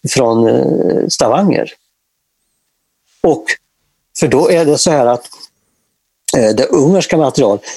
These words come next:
det fick inte tillräckligt varm sommar. Och det var, det var alltså varken kvantitet eller kvalitet. Det norska materialet fick, eh, den fick ju, det fick ju kvalitet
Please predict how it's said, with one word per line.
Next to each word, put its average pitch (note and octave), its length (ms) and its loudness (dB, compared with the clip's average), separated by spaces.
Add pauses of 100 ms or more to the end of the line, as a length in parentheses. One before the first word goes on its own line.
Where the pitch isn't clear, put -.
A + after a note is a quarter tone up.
det D3+ 120 2
fick - 400 -2
inte D#3+ 520 0
tillräckligt C3+ 600 0
varm A2+ 340 0
sommar. A2+ 560 0 (1300)
Och D3+ 100 0
det D3+ 80 4
var, D#3+ 280 0
det D3 100 2
var C#3+ 120 0
alltså E3 260 0 (120)
varken F3 520 0
kvantitet D#3+ 840 0
eller B2+ 160 0
kvalitet. D#3 600 -2 (1300)
Det C3+ 180 0
norska D3 380 0
materialet D3+ 680 0
fick, - 460 -4 (380)
eh, B2 280 2 (880)
den C#3 140 2
fick - 300 -2
ju, - 60 0 (140)
det C#3+ 160 0
fick - 300 -2
ju A#2 60 0
kvalitet B2+ 680 0